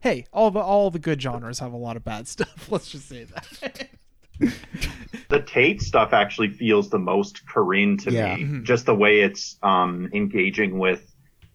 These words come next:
Speaker 2: irony and this, or, or this kind of, like, uncomfortable dissonance or o-, dissonance and overlap between, um, irony and sincerity. I think, uh, Corinne plays with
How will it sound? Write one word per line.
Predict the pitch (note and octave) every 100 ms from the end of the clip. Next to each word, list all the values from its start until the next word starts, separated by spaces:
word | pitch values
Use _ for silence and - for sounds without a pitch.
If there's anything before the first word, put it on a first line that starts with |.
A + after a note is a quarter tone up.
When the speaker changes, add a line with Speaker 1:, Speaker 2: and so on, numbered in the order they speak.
| -
Speaker 2:
irony | F2+ G#2 B2+ D3 E3+ E3+ -
and | G2+ G2 F#2 F#2 F2 - _ -
this, | C3+ G3+
or, | A#2+ G#2+ -
or | A#2
this | A#2 G#2+
kind | - - C#3
of, |
like, | B2+ G2+ - -
uncomfortable | A2 B2 A#2+ - G#2+ A2 A#2 A2 G#2 F#2 -
dissonance | G#2+ G#2+ - G#2+ G#2 G2+ - - - _ _
or | F2+ E2+ E2+ -
o-, | E2+ G2 A2+
dissonance | G#2 D#3+ F3 D#3+ C#3+ B2+ -
and | G#2+ C3
overlap | G#2 G#2 A#2 A#2 B2 -
between, | G#2 G#2+ F#2+ F#2 - _ _ _ _ F#2+
um, | F2+ F2 E2+
irony | F2+ G2 A#2 A#2+ A2+
and | G2 F2
sincerity. | G2 - - F#2 G#2 C#3+ D#2 D#2 F2+
I | F2+
think, | A2 G2+ - -
uh, | G2 F#2
Corinne | - F#2+ G2 F#2+ F2
plays | G#2+ F#2+ F2+
with | F#2+